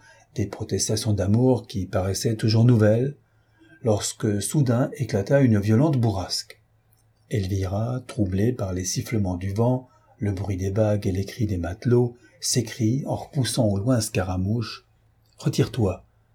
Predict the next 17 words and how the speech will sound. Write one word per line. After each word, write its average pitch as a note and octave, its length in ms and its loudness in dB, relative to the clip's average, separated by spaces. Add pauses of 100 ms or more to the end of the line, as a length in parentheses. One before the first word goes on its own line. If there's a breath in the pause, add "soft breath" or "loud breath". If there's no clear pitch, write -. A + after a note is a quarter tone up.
(320)
nous C3 100 4
avons D3 160 8
offensé C#3+ 400 2
le B2 80 4
ciel, A2 420 0 (160 loud breath)
et A3 80 2
le D#3 80 6
ciel G#3 240 4
nous D#3+ 140 6
punit. » C3+ 440 2 (880)
Puis G#2+ 180 0
elle F#2 100 0
tombe C#3+ 220 2
à A2 80 4
genoux, G2 420 -2 (240)
se - 180 -4
signe, B2 540 2